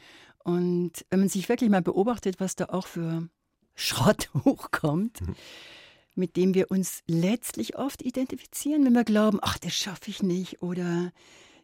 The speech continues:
Speaker 1: „Das interessiert bestimmt keinen“ oder „Ich bin doch nichts wert“, das zu hinterfragen, uns, unsere Gedanken zu hinterfragen, denen wir oft wie Sklaven folgen, dann wird's interessant. Wer sind wir eigentlich wirklich?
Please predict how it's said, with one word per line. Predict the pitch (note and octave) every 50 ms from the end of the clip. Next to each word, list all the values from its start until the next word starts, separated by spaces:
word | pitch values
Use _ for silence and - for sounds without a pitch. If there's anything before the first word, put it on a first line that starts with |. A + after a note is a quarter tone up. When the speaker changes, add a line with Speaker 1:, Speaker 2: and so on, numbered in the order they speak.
| _ _ _
Speaker 1:
„Das | - F3+ F3+ E3+ -
interessiert | - F#3 F3 - G3+ F#3 - - G3+ - -
bestimmt | G#3+ F#3+ - - G#3 G3 F#3 - -
keinen“ | - G3+ G3+ F#3+ G3 G3 F#3+ F#3+ -
oder | - F3 F3 F3 F3+ F3+ -
„Ich | F3+ - - -
bin | G3 F#3 F3+
doch | F#3 F#3
nichts | F#3 F#3 F3+ - - - - - E3+
wert“, | E3+ F3 F#3+ F#3+ F#3+ F#3+ - - - _ - - - -
das | - G#3+ G#3+ -
zu | - G3
hinterfragen, | F3+ G#3 G#3 G3 - G3+ F#3+ - - - E3 E3 E3+ F#3 G#3+ G#3 F#3+ F3 E3+ D#3+ D#3+ - _ - - - - - _ _ _ _
uns, | - G3+ G3+ G3 F#3+ - - - - - - - _ _ _
unsere | - G3+ G3 - F#3 F#3 F3
Gedanken | F3+ - F3+ F3+ G3 F#3+ G#3 G3
zu | - - F3+
hinterfragen, | F#3 F#3+ F#3+ - F3+ F3+ - - E3+ E3+ F3+ G3+ G3+ G#3+ G3 E3+
denen | F#3 F3+ F3 F3+ F#3 F3+ E3+
wir | F3 F#3+ F#3 - -
oft | F#3+ G3 F#3 - - - -
wie | G3+ F#3+
Sklaven | - - - - F#3 F3+ E3+ F3 F#3+ G3 - F3+ F3+ E3+
folgen, | - - F#3+ F#3 F#3+ G3 G#3 F#3 F3+ D#3+ D3+ D3+ D3+ - _ - - - - - - - - - - - - _ _ _ _ -
dann | G3+ G3 F#3+ F#3+ F#3+ F#3+ G3 F#3 F3 D#3+ - _ _ _
wird's | F#3 F#3+ G#3 - -
interessant. | A3 A#3 - - C4+ C4+ - - - D#4+ C#4+ G3+ F3+ - -
Wer | E3+ F3+ F#3+ G3
sind | F#3+ - G3+ F#3+ F#3+ -
wir | F3+ -
eigentlich | - E3+ F3+ F#3 F3 F3+ E3+ - F3
wirklich? | G3 G#3+ A#3+ - - - - E3 D#3+ - -